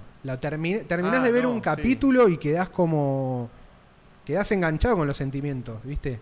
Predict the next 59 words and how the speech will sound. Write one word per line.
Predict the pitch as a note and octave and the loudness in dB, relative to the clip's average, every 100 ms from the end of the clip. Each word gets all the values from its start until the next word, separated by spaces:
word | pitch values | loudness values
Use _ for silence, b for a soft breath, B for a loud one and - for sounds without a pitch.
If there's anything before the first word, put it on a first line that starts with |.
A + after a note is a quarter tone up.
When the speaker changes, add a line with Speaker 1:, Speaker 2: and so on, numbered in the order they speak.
| - - | -14 -20
Speaker 2:
Sí, | - A3+ | -12 0
Speaker 1:
No | D#4+ | 0
es | D#4+ | 2
que | F3+ D#3+ | 2 2
Speaker 2:
boludo. | - B2 - - - - - - - - | 0 -6 -14 -20 -20 -20 -20 -20 -18 -6
Speaker 1:
a | |
mí | F3 | -2
me | A3 | 0
costó | F3 - G3 | 0 0 0
mucho, | G#3+ G#3+ F3+ D3+ C#3+ | 2 2 2 0 -8
eh, | C#3 | -6
hacerle, | B2 - E3+ E3 D#3 A#2+ | -6 -6 -4 -2 -4 -6
hacer | - E3+ D3+ | -8 -4 0
binge, | E3+ G#3+ A3+ - D3 | 2 2 -2 -6 -8
¿viste? | E3+ C#3 | -4 -4
Como | B2 | -4
decir, | B2+ D#3+ | -6 -4
bueno, | D#3+ D3+ C#3 | -2 -2 -2
me | C#3+ | -2
veo, | D#3+ D3 C#3 B B B - | 0 -2 -4 B B B -6
porque | C#3+ | 0
ves | F#3 A3 | 0 0
un | A3 | 0
capítulo, | F#3 F3 F3+ C#3+ C#3+ | 0 0 -2 -2 0
ves | G#3+ G#3 | 0 0
dos | A3+ | 0
capítulos | E3+ D#3+ B3 G#3+ D3+ - C3+ | -2 -2 -4 -2 -4 -6 -12
y | |
te | C3+ C3+ | -10 -6
quedás | F#3 C4 | -6 -6
como | - D3+ C3 | -6 -6 -4
con | C#3+ | -6
una | G#3 F#3+ B2+ | -4 -6 -4
cosa | A3 - D#3 | -6 -6 -6
en | |
el | C3 B2+ | -6 -6
pecho | A#3+ B3+ D3+ | -6 -4 -4
que | C3+ | -4
Speaker 2:
Sí, | E3+ | -4
Speaker 1:
decís, | E3 - | -6 -10
Speaker 2:
boludo. | F3 F3+ A#2+ - - B3+ A#3+ | -14 -14 -16 -20 -18 -10 -6
Speaker 1:
"Uy, | D3+ A#2 | -6 -6
boludo, | G#2 A2+ G#3 F#3 | -8 -8 -6 -6
ya | B2+ E3+ | -6 -8
está, | - G3+ F3+ | -6 -4 -4
no | C3+ | -4
puedo | C3+ G#3+ D3 | 0 0 0
ver | C3 A2 | -4 -6
tre-". | D3+ - | -10 -8
Además | C3 F3+ G#3 | -4 0 0
que | |
son | E3+ | 0
capítulos | D3 D3+ D#3 C3 | -2 0 -2 -2
largos, | F3+ F3+ C3+ | 0 0 0
son | D#3+ | -6
capítulos | C3 D3 C#3+ B2 | -6 -6 -6 -6
de | C#3+ | -6
una | C3 B2 | -6 -4
hora, | F#3 F#3+ D#3 C3 | 0 0 0 -2